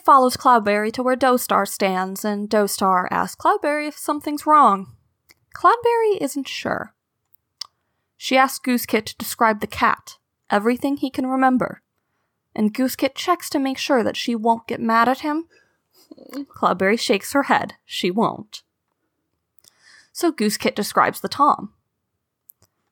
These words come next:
Dostar murmurs that he must be mistaken. Cloudberry shrugs. "You would think so." Dostar asks if it's a sign.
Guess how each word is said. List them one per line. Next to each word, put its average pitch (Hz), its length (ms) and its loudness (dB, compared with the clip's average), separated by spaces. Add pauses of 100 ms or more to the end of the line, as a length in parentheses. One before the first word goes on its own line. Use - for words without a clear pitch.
(180)
Dostar 180 440 2
murmurs 180 460 2
that 175 140 -4
he 202 120 0
must 185 500 0
be 180 140 -4
mistaken. 185 600 -4 (1000)
Cloudberry 202 440 2
shrugs. - 680 -2 (340)
"You 277 100 -6
would 254 120 -4
think 453 280 -6
so." - 540 2 (1800)
Dostar 214 540 2
asks 220 340 2
if 208 160 -2
it's 202 120 -2
a - 60 -4
sign. - 600 0